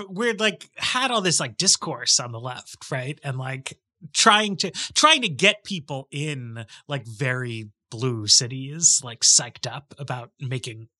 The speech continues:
making change. Um, to, I mean, I don't know. It's like you got, you got these, these Biden fact sheets. I don't know that he's ever said the words that are <laughs> in his fact sheet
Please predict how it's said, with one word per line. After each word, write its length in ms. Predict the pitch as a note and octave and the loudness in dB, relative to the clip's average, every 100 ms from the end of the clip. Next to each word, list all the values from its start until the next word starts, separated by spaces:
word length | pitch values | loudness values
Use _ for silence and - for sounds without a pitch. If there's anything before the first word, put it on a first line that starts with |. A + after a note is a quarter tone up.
| _ D3+ | _ -2
making 340 | D3 C#3 A#2+ | -2 -2 -2
change. 580 | - C#3 A2+ A2+ A#2 - - | 0 -2 -4 -6 -2 -2 2
Um, 500 | C3+ B2 A2 G#2+ G#2+ - - - - - | 4 4 2 -6 -12 -14 -14 -14 0 4
to, 200 | A3 E3 | 4 6
I 100 | F3 | 4
mean, 160 | F#3+ D#3 | 6 6
I 140 | D#3 | 4
don't 100 | D#3 | 2
know. 240 | A2 A2 B2+ | -8 -12 -10
It's 200 | - A#2+ | -6 -6
like 280 | A2 - | -10 -14
you 120 | B2+ A2+ | -14 -8
got, 300 | A#2+ A2 A2+ _ | -6 -6 -10 _
you 120 | B2+ | -10
got 220 | C3+ A#2 | -6 -6
these, 340 | A#2 G#2+ - - | -4 -2 -2 -2
these 160 | A#2 G#2+ | -6 -4
Biden 340 | A#2+ G#2+ G#2 | -4 -6 -8
fact 320 | - A2 - | -8 -8 -4
sheets. 380 | - A2 G#2+ - C#3 | -4 -2 0 2 4
I 60 | |
don't 100 | C#3+ | 4
know 80 | C#3 | 4
that 160 | A2+ - | 2 0
he's 200 | B2+ B2 | 2 2
ever 180 | G#2+ G2+ | 2 4
said 260 | - G#2 | 4 2
the 60 | A2 | -8
words 400 | A2 A2+ B2 B2+ | -10 -10 -4 -4
that 100 | B2 | -4
are 80 | A#2 - | -8 -4
<laughs> 40 | |
in 80 | F#3+ | -4
his 260 | D#3+ F#3+ | 0 2
fact 320 | - D#3+ E3 - | 2 -2 0 2
sheet 320 | A#3 F3+ | 2 2